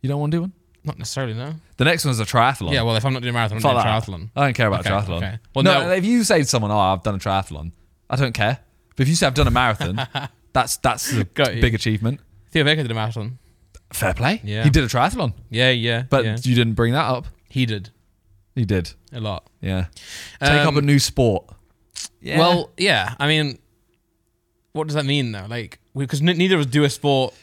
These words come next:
Speaker 1: I think it just means,
Speaker 2: professionally
Speaker 1: like,
Speaker 2: anyway.
Speaker 1: try out other things,
Speaker 2: Oh, yeah, I'll
Speaker 1: like
Speaker 2: try it. Of course, yeah. Well, I have done that. I've done that.
Speaker 1: Yeah.
Speaker 2: I, I've played baseball once. Tried that out.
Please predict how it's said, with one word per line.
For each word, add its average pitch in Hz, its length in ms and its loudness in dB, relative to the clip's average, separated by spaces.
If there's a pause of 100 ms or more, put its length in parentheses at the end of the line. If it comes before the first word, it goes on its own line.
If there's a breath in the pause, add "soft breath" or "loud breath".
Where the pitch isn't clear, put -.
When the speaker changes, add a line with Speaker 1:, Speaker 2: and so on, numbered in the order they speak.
Speaker 1:
I 143 100 2
think 170 140 4
it 160 60 2
just 123 140 -2
means, 123 200 2
Speaker 2:
professionally 110 100 2
Speaker 1:
like, 113 100 0
Speaker 2:
anyway. 113 160 -4
Speaker 1:
try 104 260 2
out 98 360 0
other 98 220 -4
things, 90 200 -6
Speaker 2:
Oh, 156 40 -2
yeah, 143 120 2
I'll 165 60 4
Speaker 1:
like - 80 0
Speaker 2:
try 131 120 2
it. 123 80 -4
Of 165 80 -10
course, 160 200 -6
yeah. 113 180 -2 (200)
Well, 156 100 -2
I 160 40 2
have 196 100 0
done 147 120 -4
that. 101 120 -10
I've 165 120 -2
done 117 120 -6
that. 71 180 -16
Speaker 1:
Yeah. 95 260 -8 (160)
Speaker 2:
I, 151 120 -2
I've 147 100 -2
played 160 160 0
baseball 123 320 -4
once. 101 320 -12 (460)
Tried 135 120 -6
that 127 140 -6
out. 131 160 -8